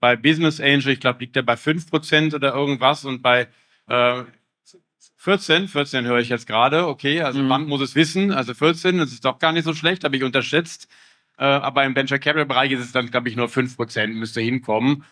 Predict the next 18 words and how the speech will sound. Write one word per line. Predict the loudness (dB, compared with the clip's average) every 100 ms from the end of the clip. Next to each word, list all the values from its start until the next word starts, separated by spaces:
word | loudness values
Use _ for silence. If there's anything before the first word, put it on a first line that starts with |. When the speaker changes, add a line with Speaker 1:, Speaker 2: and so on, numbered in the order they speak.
| _ _ _
Speaker 1:
Ähm, | 2 4 2 -2
insofern, | -2 -4 0 2
da | 4 2
ist | 0
viel | -2 0
zu | -4
tun. | -2 0 0
Ich | 0
glaube, | 0 2
das | 0 0
ist |
ein | -2
unheimliches | 0 0 0 -2
Potenzial, | -2 -2 -2 -2 0 2 0
das | -2 -6
ist | -10
das | -2
eine. | 2 2 2 2 -2